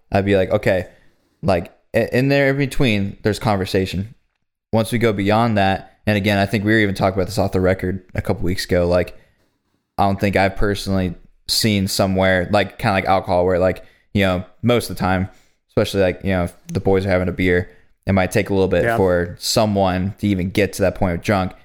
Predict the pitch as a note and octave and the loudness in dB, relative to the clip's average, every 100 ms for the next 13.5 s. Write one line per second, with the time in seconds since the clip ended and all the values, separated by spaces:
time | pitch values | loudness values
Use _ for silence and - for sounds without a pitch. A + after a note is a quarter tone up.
0 | - G#2+ A2+ G2+ - A2+ G2 F2+ F2 F#2+ | -4 0 0 -2 -2 -2 0 0 0 0
1 | F#2+ - - G2+ F#2+ F#2 G2 - _ _ | 0 -2 0 0 2 0 -4 -8 _ _
2 | _ _ G2+ F#2 F2 F2 E2 F#2+ _ _ | _ _ 0 2 0 -2 -4 -6 _ _
3 | _ _ _ _ _ _ _ _ A#2 A2 | _ _ _ _ _ _ _ _ 0 0
4 | - G#2 F#2+ G#2 G#2+ - C#3 B2+ A2 A2 | 0 -2 -2 -2 0 0 0 0 -2 -2
5 | D#3+ C#3+ A#2 A2 A2 G#2 G#2 A2 G#2 F#2+ | 0 0 2 0 0 -2 2 2 0 -4
6 | G2+ G#2 - A2+ G2 G2+ G2+ G2 - G#2 | -4 -2 0 0 0 2 0 0 -4 -2
7 | G2+ - F#2+ - G2+ - F2 E2+ - - | -2 -2 -4 -4 -4 -2 -2 -2 -8 -2
8 | F#2 F#2+ F#2 - - - B2 A#2+ G2+ F#2+ | 0 0 0 -2 -4 0 2 2 0 -4
9 | - G2+ F#2 F#2 F#2 F#2+ F#2+ F#2 F#2 - | -2 -2 0 -2 0 2 4 2 0 -4
10 | _ _ _ _ _ _ _ - G#2+ F#2+ | _ _ _ _ _ _ _ -2 0 0
11 | - G2 G2 G2 F2+ - F#2 G2 - G#2 | 0 2 2 0 -2 -6 -6 -4 -2 0
12 | F#2+ F#2+ F2+ E2+ E2+ G2+ - _ _ _ | 2 2 0 0 -2 -6 -16 _ _ _
13 | _ - - - - | _ -4 -2 -2 -8